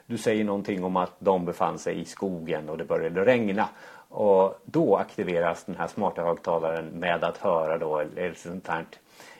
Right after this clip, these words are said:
eh, regnljud, eh, som, som då, eh, genereras direkt ifrån, från högtalaren då. Eh, och det här är bara ett jättelitet exempel på vad som kommer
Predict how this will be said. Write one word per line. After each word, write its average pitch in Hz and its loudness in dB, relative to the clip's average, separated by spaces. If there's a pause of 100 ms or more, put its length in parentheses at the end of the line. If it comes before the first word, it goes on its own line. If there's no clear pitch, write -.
(120)
eh, 78 -4 (160)
regnljud, 90 -4
eh, 82 -6 (460)
som, - -8
som 85 -6
då, 76 -2
eh, - -8
genereras 85 0
direkt 85 -2
ifrån, 73 -8
från 78 -6
högtalaren 78 -6
då. 65 -10 (420)
Eh, 120 2 (100)
och 139 0
det 120 8
här 123 10
är 123 2
bara 107 8
ett 101 -2
jättelitet 107 -2
exempel 92 -4
på 87 0
vad 82 2
som 90 -10
kommer 82 -2